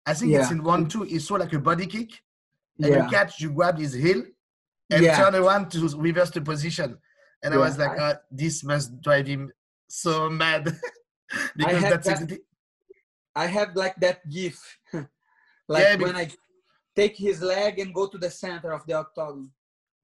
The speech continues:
Speaker 1: Because I, I think this is actually a skill, uh, not a skill, but, like, more like an understanding that a lot of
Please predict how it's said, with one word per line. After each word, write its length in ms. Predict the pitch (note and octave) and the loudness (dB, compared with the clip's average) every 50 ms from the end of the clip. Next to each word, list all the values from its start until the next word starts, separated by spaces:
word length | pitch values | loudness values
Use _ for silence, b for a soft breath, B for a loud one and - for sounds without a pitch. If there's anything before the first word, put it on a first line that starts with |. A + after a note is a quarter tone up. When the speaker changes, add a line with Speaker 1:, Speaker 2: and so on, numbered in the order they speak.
| _ _ | _ _
Speaker 1:
Because 440 | D#3 E3+ E3 F#3+ F#3+ F3+ C#3+ D3 - _ | -6 -2 0 0 0 0 -2 -6 -8 _
I, 220 | D3+ D3+ - - D#3+ | -4 -4 -2 -2 -4
I 40 | |
think 240 | - - A#3+ B3+ B3 | -4 -4 -4 -4 -4
this 160 | F#3+ F3+ - | -4 -6 -6
is 80 | D3+ C#3+ | -6 -4
actually 360 | D3 C#3 - - E3 D#3+ D#3 | -4 -4 -4 -6 -6 -6 -4
a 100 | C#3+ B2+ | -4 -6
skill, 400 | - - - - A3 G3+ D#3+ C3+ C3 - | -8 -10 -10 -10 -8 -8 -8 -10 -10 -12
uh, 120 | - C#3 - _ - | -14 -14 -14 _ -10
not 180 | F#3 B3 C4 | -8 -4 -4
a 60 | G3 | -4
skill, 200 | C#3+ - - D3 | -4 -4 -6 -8
but, 120 | C3+ C#3 C3 | -6 -6 -8
like, 160 | C3 - - | -8 -10 -8
more 180 | C#3+ D3 C#3+ C3+ | -6 -4 -4 -4
like 160 | C3 C3+ - | -6 -10 -12
an 140 | C3 C#3 D3 | -10 -10 -8
understanding 580 | D3 D3 D3 D3 - D#3+ D#3+ E3+ F#3 F3 b b b b b b b _ | -6 -6 -8 -8 -8 -8 -8 -6 -8 -10 b b b b b b b _
that 220 | C3+ C3 B2+ - | -8 -8 -8 -4
a 40 | D3 D3+ | 0 0
lot 160 | E3 F3 E3+ | 2 2 2
of 200 | E3+ D3 D3 | 0 -2 -6